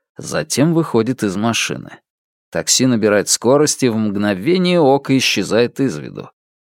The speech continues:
Должно быть, он и впрямь так сильно боится этой пыльцы. Повернув налево,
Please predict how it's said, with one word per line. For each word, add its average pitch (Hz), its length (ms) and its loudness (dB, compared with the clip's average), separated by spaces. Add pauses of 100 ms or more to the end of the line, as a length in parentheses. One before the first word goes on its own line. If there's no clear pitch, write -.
(540)
Должно 117 500 -4
быть, 127 240 0
он 135 200 4
и 131 60 2
впрямь 120 540 2
так 127 260 -4
сильно 113 480 0
боится 104 600 -2
этой 95 380 -6
пыльцы. - 640 -6 (1160)
Повернув 110 500 2
налево, 117 640 2